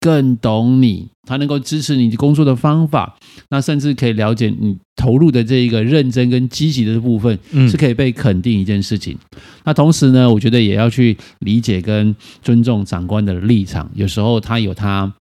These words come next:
Speaker 1: 不容易执行的地方。
Speaker 2: 嗯。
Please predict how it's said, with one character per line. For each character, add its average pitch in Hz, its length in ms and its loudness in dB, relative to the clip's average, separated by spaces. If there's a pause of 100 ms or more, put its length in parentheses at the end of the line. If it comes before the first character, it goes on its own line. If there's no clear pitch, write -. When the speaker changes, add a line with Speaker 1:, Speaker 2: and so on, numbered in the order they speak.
(300)
Speaker 1:
不 165 80 2
容 120 200 2
易 127 40 0
执 113 300 -6
行 95 200 -4
的 92 100 -2
地 92 200 -4
方。 87 300 -8 (240)
Speaker 2:
嗯。 131 280 2